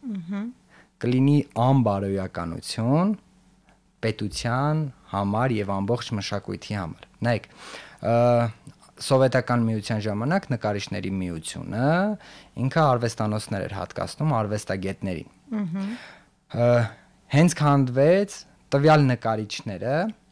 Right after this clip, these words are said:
Speaker 1: Այո։
Speaker 2: սեփականաշնորհեցին։ Փաստացի դառնմանն հենց, որ հիմա նկարիչների միությունը այդ տարածքները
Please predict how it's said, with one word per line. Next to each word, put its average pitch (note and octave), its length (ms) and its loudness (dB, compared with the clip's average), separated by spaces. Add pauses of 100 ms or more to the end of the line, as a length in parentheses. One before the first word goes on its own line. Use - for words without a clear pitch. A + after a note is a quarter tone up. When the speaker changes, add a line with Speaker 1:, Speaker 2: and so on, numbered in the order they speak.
Speaker 1:
Այո։ G3+ 400 -8
Speaker 2:
սեփականաշնորհեցին։ C3 1400 -2 (520)
Փաստացի D3+ 600 0
դառնմանն C3 580 0
հենց, G#3+ 140 -2
որ D3 140 0
հիմա C3 260 0
նկարիչների A2+ 640 -2
միությունը G#2 540 -6
այդ - 160 -16
տարածքները A#2 800 -2